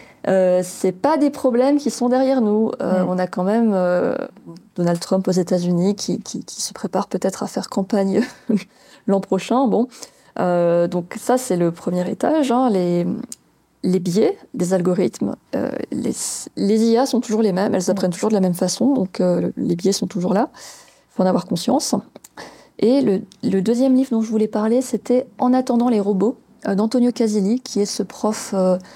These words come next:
Speaker 1: italien en poste à, à Paris, à Télécom, je crois, qui, qui lui, euh, ouvre un petit peu cette boîte noire des travailleurs du clic. On pourrait être un petit peu tenté de se dire « loin des yeux, loin du cœur ». Et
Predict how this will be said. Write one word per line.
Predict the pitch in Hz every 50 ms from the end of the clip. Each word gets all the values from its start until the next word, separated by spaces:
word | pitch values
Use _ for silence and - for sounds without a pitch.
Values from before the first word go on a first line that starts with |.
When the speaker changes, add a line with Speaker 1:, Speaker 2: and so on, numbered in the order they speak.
| - - _ -
Speaker 1:
italien | 226 - - 226 226 220 220 226 226 233
en | - - 196
poste | 185 - 202 208 - - -
à, | 190 185 - - -
à | -
Paris, | - - 196 190 202 226 269 277 - - -
à | - 202
Télécom, | - - 214 214 - - 226 240 254 254 - - - - - - -
je | -
crois, | - - - - 226 - - - - - - - -
qui, | - - 202 196 196 190
qui | - - - 196
lui, | 196 214 220 240 254 247 226 202
euh, | 190 190 190 - -
ouvre | 233 233 220
un | 220 220
petit | 214 202 - 220
peu | - - 240 240 233
cette | 240 - 208 190 - - - _ _
boîte | - 180 220 220 220 220
noire | 226 233 247 247 254 220
des | 214
travailleurs | 208 - 208 208 208 214 220
du | 196 208
clic. | - - - 202 - - -
On | 202 190
pourrait | - - 202 202 208 202 202 202 202 196 190 190 - -
être | - 196 202 202 - - -
un | 196
petit | 190 - -
peu | - 247
tenté | 240 247 240 240 240 - 226 226
de | 196 202
se | 190 190
dire « | 185 190 190 185
loin | 185 190 190
des | 185 196 185
yeux, | 202 190
loin | 196 196
du | 196 220
cœur ». | 220 - 208 196 190 190
Et | 202